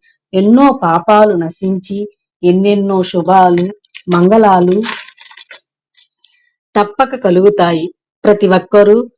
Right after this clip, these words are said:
ప్రతిరోజు సమయాన్ని కేటాయించుకుని మరి ఈ అష్టాదశ శక్తి పీఠములను, స్తోత్రములను చదివినను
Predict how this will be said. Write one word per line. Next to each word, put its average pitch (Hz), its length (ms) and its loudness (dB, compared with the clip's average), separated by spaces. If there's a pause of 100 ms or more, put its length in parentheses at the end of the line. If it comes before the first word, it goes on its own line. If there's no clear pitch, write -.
(140)
ప్రతిరోజు 214 680 2
సమయాన్ని 208 640 0
కేటాయించుకుని 185 920 0
మరి 170 280 0 (260)
ఈ 202 200 0
అష్టాదశ 247 580 -2 (140)
శక్తి 202 300 -2
పీఠములను, 180 720 0 (360)
స్తోత్రములను 202 800 0 (400)
చదివినను 214 560 2